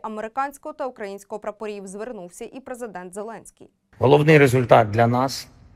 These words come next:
Speaker 2: буде більше П П О для наших міст. Петріоти — це вже фактично українське слово. Буде більше техніки та інших необхідних речей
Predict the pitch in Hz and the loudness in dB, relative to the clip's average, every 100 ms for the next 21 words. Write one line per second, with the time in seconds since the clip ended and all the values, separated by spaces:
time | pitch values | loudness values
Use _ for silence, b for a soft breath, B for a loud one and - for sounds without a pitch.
0 | - 107 135 135 107 127 - 123 123 117 | -8 -2 2 2 2 0 0 -4 -4 -2
1 | 120 107 80 - _ _ _ _ _ _ | -2 -2 -6 -8 _ _ _ _ _ _
2 | _ _ _ - 101 110 117 127 - 135 | _ _ _ -6 4 6 6 4 2 -4
3 | 113 101 95 - - _ _ _ _ _ | -6 -8 -8 -14 -20 _ _ _ _ _
4 | _ _ 151 143 151 143 135 139 135 - | _ _ 6 6 6 2 2 -6 -10 -2
5 | 135 117 123 117 117 - 123 - 120 101 | 0 2 2 2 0 -2 -4 -2 -2 2
6 | 113 113 - 104 - 90 82 - - _ | 0 0 -4 -6 -6 -6 -6 -10 -20 _
7 | _ _ b b 117 139 123 117 127 - | _ _ b b 0 2 2 2 0 0
8 | 107 - 147 - 131 - 131 131 _ - | -2 2 2 2 -10 -8 -8 -8 _ -20
9 | b - 127 131 117 113 95 120 - 120 | b 2 4 4 2 -2 0 0 0 -4
10 | 110 98 107 120 - 139 143 | -2 -2 -2 -2 0 0 -2